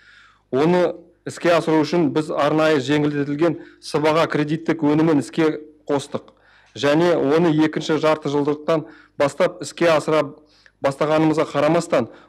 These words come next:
осы жылғы жоспар асыра орындалды. Бүгінгі күні алты жүзден астам фермерлер кредит алды. Фермерлік шаруашылықтардың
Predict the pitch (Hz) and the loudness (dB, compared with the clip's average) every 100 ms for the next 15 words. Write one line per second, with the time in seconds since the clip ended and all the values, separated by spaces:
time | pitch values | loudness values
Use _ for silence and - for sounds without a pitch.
0 | - 143 151 156 147 160 160 147 151 151 | -2 -2 0 -2 0 2 2 0 -2 0
1 | 170 143 143 - 156 147 - - - 139 | -2 0 -4 0 0 0 -2 -12 -4 -2
2 | 143 135 127 117 101 - _ - 135 170 | 2 2 2 0 -8 -14 _ -6 0 2
3 | 165 165 175 165 139 156 160 156 151 156 | 2 2 2 2 2 0 0 -4 0 2
4 | 147 147 156 147 156 156 151 - - _ | 2 0 -2 0 0 2 0 -2 -18 _
5 | _ 156 175 170 151 147 165 135 117 104 | _ -2 -2 0 -4 -2 0 2 0 -4
6 | - _ _ _ _ - 165 170 175 156 | -12 _ _ _ _ 0 2 2 2 2
7 | 156 160 - 160 160 170 | 0 0 -2 -2 0 -2